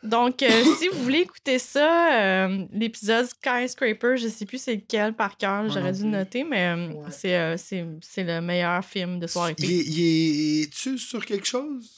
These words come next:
Speaker 1: Skyscraper, non, mais on peut facinement, euh, le
Speaker 2: Le trouver en
Speaker 1: télécharger,
Speaker 2: ligne.
Speaker 1: ouais.
Speaker 2: Ok.
Speaker 1: C'est, nous, c'est ça qu'on avait fait.
Speaker 2: Bon, parfait.
Speaker 1: Sinon, le pire film de soirée P.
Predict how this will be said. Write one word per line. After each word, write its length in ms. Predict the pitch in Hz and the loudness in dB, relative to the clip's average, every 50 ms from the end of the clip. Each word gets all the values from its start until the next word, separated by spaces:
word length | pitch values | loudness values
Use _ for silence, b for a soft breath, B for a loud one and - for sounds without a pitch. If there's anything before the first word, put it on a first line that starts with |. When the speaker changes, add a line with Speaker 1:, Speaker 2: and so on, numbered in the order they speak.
| - - - - _ _ _ _ _ _ _ _ - | -20 -20 -20 -20 _ _ _ _ _ _ _ _ -10
Speaker 1:
Skyscraper, 540 | - - 247 247 - 285 262 - 349 403 359 | -2 0 0 2 4 2 2 2 0 0 2
non, 180 | 262 233 214 - - | 2 2 0 0 -2
mais 320 | 196 214 214 214 208 202 | -2 0 0 2 2 2
on 120 | 196 196 196 | 2 2 2
peut 140 | - 240 | 0 -2
facinement, 560 | 220 - 269 269 - - 247 226 226 240 233 226 | 0 0 -2 -2 -2 -2 0 2 2 2 2 2
euh, 140 | 214 196 180 | 2 2 2
le 160 | 185 175 180 | 2 2 2
Speaker 2:
Le 60 | 175 170 | 2 2
trouver 80 | - | 0
en 40 | 185 190 190 | -2 -2 0
Speaker 1:
télécharger, 440 | - 214 196 190 - 127 196 202 196 196 | 0 0 0 0 -2 -2 -2 -2 0 0
Speaker 2:
ligne. 20 | 190 185 | 0 0
Speaker 1:
ouais. 160 | 180 170 170 | -2 -2 -4
Speaker 2:
Ok. 60 | 175 | -6
Speaker 1:
C'est, 120 | - - - | -6 -2 -2
nous, 160 | 220 208 214 | 0 0 0
c'est 140 | 220 220 202 | -2 -4 -6
ça 120 | 185 196 196 | -8 -8 -6
qu'on 220 | - 190 190 180 | -4 -6 -4 -4
avait 200 | 170 160 151 147 | -4 -6 -6 -8
fait. 200 | 143 - 170 - _ - | -8 -10 -14 -16 _ -12
Speaker 2:
Bon, 160 | 135 127 123 | -12 -12 -12
parfait. 280 | 120 123 117 B B B B B B B B | -14 -16 -20 B B B B B B B B
Speaker 1:
Sinon, 460 | - - - - 285 285 277 302 359 427 466 - - | -10 -8 -4 0 2 4 4 6 6 4 4 2 0
le 200 | - 214 226 233 | 0 2 2 2
pire 540 | 226 226 _ _ 370 381 403 392 370 339 320 | 0 -2 _ _ 2 4 4 6 4 4 2
film 340 | - - - 277 277 277 262 | -2 -4 -2 0 2 2 2
de 100 | 233 214 | 2 0
soirée 340 | 202 - 208 190 185 170 175 | 0 0 0 2 2 0 -2
P. 240 | - - 196 165 | -2 -6 -6 -6